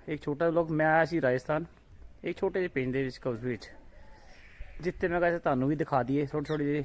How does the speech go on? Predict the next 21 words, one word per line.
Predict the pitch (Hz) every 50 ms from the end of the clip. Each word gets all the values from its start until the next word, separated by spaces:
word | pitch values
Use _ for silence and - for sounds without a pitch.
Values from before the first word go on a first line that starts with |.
| - -
ਇਹ | 160 156
ਪੁਰਾਣੀਆਂ, | 143 - - 147 139 139 139 143 147 143
ਪੁਰਾਣੀਆਂ | 131 143 139 139 139 143 143 143 143 143 131 139
ਹਵੇਲੀਆਂ | 135 131 123 117 127 139 139
ਜਿਹੜੀਆਂ | 135 139 135 143 131
ਬਣਾਈਆਂ | 127 123 123 120 131 135 135
ਆ, | 131
ਪੁਰਾਣੇ | 127 - 127 127 123 127
ਜਿਹੇ | 123 127
ਮਕਾਨ, | 120 120 117 - 113 117 120 123 127 131 131 - - - - - - - - - - - -
ਤੇ | -
ਇੱਥੇ | 135 127 - 139
ਦੀ | 143 139
ਪੁਰਾਣੀ | 131 135 123 120 123 131
ਦੀ | 123 123 135
ਰੂਹਾਨੀਅਤ | 127 120 107 107 110 117 117 - - - - - - - - -
ਤੁਹਾਨੂੰ | - 143 127 127 135
ਵੀ | 135 139
ਦਿਖਾਵਾਂਗਾ | 143 135 - 127 117 120 127 135
ਮੈਂ | 139 139
ਇੱਥੇ। | 135 - - 185 185